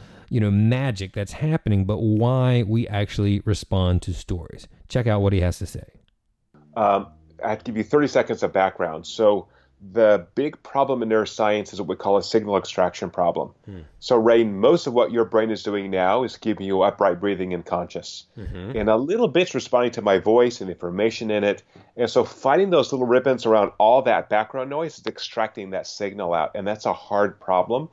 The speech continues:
Speaker 1: Yeah.
Speaker 2: And there's all kinds of algorithms and processing that have to be done. So I'm a practical guy. Let's start with the most simple thing. Let's get rid of that signal processing problem, by looking at changes in neurochemicals. So that's why we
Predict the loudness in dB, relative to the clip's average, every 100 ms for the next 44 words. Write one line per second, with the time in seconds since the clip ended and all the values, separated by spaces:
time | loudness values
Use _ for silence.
0 | -18 -16 -14 0 4 4 2 0 0 0
1 | -4 -4 -2 0 2 2 0 -4 -6 -12
2 | -12 -4 -4 -4 -10 -10 -12 -8 -8 -8
3 | -12 -8 -4 -6 -8 _ _ _ _ _
4 | _ _ _ _ 2 4 4 _ _ _
5 | _ -10 -4 -2 0 -2 -4 -10 -10 -8
6 | -12 _ -6 -6 -2 0 0 -2 -2 -2
7 | -2 0 0 0 -8 -16 -16 -8 -8 -2
8 | -4 -2 -8 -8 -14 _ -2 0 0 0
9 | 0 2 4 4 2 _ -16 -8 -6 -6
10 | -2 -2 -2 -8 -8 -2 0 2 -2 -4
11 | _ _ _ 0 2 2 -2 -2 -4 -2
12 | -6 -6 -8 0 0 0 -6 -6 -8 -6
13 | -2 0 0 0 0